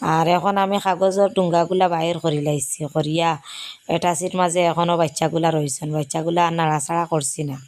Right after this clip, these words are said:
নাড়াচাড়া করলে ওগুলা আর বিড়ালে নিত না, জায়গা থাকবো। আর বিড়ালের একটা নিয়ম আছে, তারা বাচ্চা শোয়ার পরে আর এ তারা আর নেন না।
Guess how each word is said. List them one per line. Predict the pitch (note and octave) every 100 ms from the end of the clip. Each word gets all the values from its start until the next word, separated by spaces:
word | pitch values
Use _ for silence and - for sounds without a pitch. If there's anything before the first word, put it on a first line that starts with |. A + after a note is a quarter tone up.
| - - - - - F#3
নাড়াচাড়া | E3 E3 E3 F3 F#3+ F#3+
করলে | F3+ E3+ F3
ওগুলা | E3 E3+ F3 F3
আর | E3+
বিড়ালে | E3 D#3+ D3+ E3
নিত | D#3 - D3+ C#3+
না, | C3 - _ - - - - - - E3
জায়গা | E3 D#3 E3 -
থাকবো। | E3+ C#3+ D3+ C3+ - _ - - _ -
আর | D3+ D3+ D3+ - - F3
বিড়ালের | E3+ E3+ E3+ F#3+ F3+
একটা | - F#3 F3+
নিয়ম | E3 E3 F3
আছে, | D#3+ - D#3+
তারা | - E3 E3+ D#3 - _ - - - - E3
বাচ্চা | E3+ E3 E3 F3+
শোয়ার | F3 F#3 E3 E3+
পরে | E3+ F3 E3+
আর | E3+ D#3
এ | D#3+
তারা | D#3+ D#3+ D#3+
আর | D#3 D#3
নেন | D#3 D3+ D3
না। | D3+